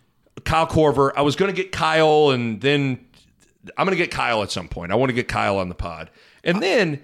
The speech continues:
and to me, we sh-, we should just hit up, like, Keith Mann for this. We gotta get Adrian Martinez on the pod.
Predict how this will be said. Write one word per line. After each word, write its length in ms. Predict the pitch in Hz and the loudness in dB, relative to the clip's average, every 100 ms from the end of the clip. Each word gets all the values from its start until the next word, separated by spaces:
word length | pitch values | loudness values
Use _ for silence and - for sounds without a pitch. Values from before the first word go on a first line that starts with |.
| _ _ _ | _ _ _
and 220 | 156 147 - | -4 -2 -4
to 80 | 214 | -4
me, 160 | 269 | -4
we 200 | 156 165 | -4 -2
sh-, 200 | - - | -2 -4
we 160 | 131 151 | -6 -6
should 160 | - | -6
just 160 | 110 - | -8 -6
hit 100 | 123 | -4
up, 120 | 110 | -4
like, 160 | 101 - | -8 -10
Keith 260 | - 110 | -10 -10
Mann 400 | 90 95 92 80 | -6 -6 -6 -10
for 160 | 78 85 | -14 -16
this. 400 | 80 73 - - - _ _ - | -14 -14 -14 -14 -18 _ _ -20
We 240 | - 160 269 | -12 -10 -4
gotta 180 | 220 143 | -2 -2
get 100 | 113 | -2
Adrian 320 | 95 92 80 | -4 -8 -16
Martinez 480 | 76 - 67 - - | -18 -20 -20 -20 -20
on 60 | |
the 60 | _ | _
pod. 240 | - - | -20 -20